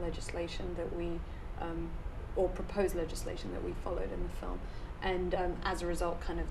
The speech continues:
the, the larger atmosphere of homophobia in Uganda. Um, so, I mean, one thing that we found really interesting was just to,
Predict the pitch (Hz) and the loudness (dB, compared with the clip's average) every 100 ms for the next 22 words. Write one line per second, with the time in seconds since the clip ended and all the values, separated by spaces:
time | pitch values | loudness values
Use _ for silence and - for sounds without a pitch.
0 | - 175 165 170 - - - - - 175 | 2 2 2 0 2 0 0 0 2 4
1 | 175 180 175 175 - - 190 - 185 - | 6 6 4 2 0 0 -2 0 0 0
2 | - 175 165 - 175 185 180 180 185 180 | 0 0 0 0 0 0 0 0 0 0
3 | 180 180 180 175 175 - - 185 180 - | 0 0 0 0 0 0 2 2 0 -4
4 | - - - 220 202 - 214 208 202 208 | -4 -2 6 8 8 6 6 6 8 8
5 | 208 196 185 185 180 - 180 175 175 175 | 8 4 4 4 2 2 2 4 4 4
6 | 180 185 - 185 180 170 185 - - 196 | 4 2 2 2 2 2 0 0 2 4